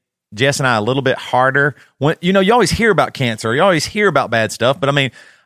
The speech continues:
our lives are, are pretty good. We live in America, one. And so it's, it's, you know, I was thinking about it today. I've never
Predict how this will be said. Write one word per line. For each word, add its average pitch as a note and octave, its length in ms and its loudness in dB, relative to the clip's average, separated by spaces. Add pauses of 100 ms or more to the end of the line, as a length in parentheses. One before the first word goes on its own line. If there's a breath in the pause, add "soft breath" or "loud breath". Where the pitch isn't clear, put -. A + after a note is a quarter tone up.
our D#3+ 100 2
lives E3 300 0
are, A#2+ 240 0
are B2 80 0
pretty E3 200 0
good. E3+ 120 2
We B2 80 2
live E3 180 2
in D3+ 60 0
America, A#2+ 420 0
one. B2+ 480 -4
And C3 160 -4
so B2 140 2
it's, B2 180 0
it's, B2 180 -6
you C#3 160 0
know, C3+ 240 0
I C#3 80 2
was D3+ 100 -2
thinking F#3 160 -2
about D#3 120 2
it A#2 40 -8
today. C#3 200 2
I've A#2+ 140 0
never C3 480 0